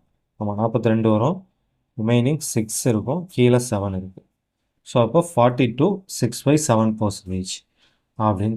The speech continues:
கிடைக்கும். சரிங்களா? So, இதான் இந்த கொஸ்டினுக்கான ஃபைனல் ஆன்சர்.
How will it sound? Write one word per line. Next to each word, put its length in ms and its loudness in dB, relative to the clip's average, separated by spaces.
கிடைக்கும். 320 -8
சரிங்களா? 340 0
So, 160 0
இதான் 260 2
இந்த 200 -2
கொஸ்டினுக்கான 580 -4
ஃபைனல் 420 -4
ஆன்சர். 340 -14